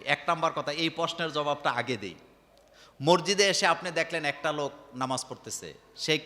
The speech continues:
ফরজ পড়তেছে নাকি সুন্নত পড়তেছে আপনি জানেন না। এই লোকের পিছনে আপনি দাঁড়াইয়া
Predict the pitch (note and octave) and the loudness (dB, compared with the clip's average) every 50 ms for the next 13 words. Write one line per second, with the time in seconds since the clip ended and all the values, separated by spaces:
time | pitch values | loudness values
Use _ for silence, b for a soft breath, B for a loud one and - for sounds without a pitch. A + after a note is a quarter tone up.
0 | - - - - - - - D#3 D3+ D#3 F3+ F3+ F3+ - F#3+ F#3 F3+ - - F3 | -6 -16 -16 -16 -14 -6 -2 0 2 2 2 0 -2 -4 -4 -4 -4 -4 -8 -8
1 | D#3+ - E3+ E3 E3 D3 D#3+ E3 C#3+ - - D3+ D3+ D#3 D#3+ E3 - - - D3 | -8 -8 -8 -8 -8 -8 -8 -8 -8 -6 -6 -6 -6 -6 -8 -8 -8 -8 -10 -8
2 | D3 E3 D3+ C3+ D3 C3 C#3+ C#3+ C3 A2 A#2+ A#2 A2+ G#2+ G2+ F#2+ F2 D#2 - _ | -6 -6 -4 -4 -4 -4 -4 -4 -4 -2 -4 -4 -4 -8 -10 -12 -16 -18 -20 _
3 | _ _ _ _ _ _ _ _ _ _ _ _ _ _ _ _ _ _ _ _ | _ _ _ _ _ _ _ _ _ _ _ _ _ _ _ _ _ _ _ _
4 | _ _ _ _ _ _ _ _ _ _ _ _ _ _ _ _ _ _ _ _ | _ _ _ _ _ _ _ _ _ _ _ _ _ _ _ _ _ _ _ _
5 | _ _ _ _ _ _ _ _ _ _ - C3+ C#3+ D3 C#3+ D3 C#3 C#3+ D3+ C#3+ | _ _ _ _ _ _ _ _ _ _ -2 0 0 2 2 0 -2 -2 -4 -4
6 | - - D3 C3+ - E3 D#3 D#3 C#3+ C3 B2+ - C#3+ C3+ B2 B2+ B2 C3 C3+ C3+ | -4 -6 -6 -4 -4 -2 -2 0 0 0 0 -2 -4 -2 0 0 2 2 2 2
7 | C3+ B2+ A#2 A2+ - | 2 2 2 0 -2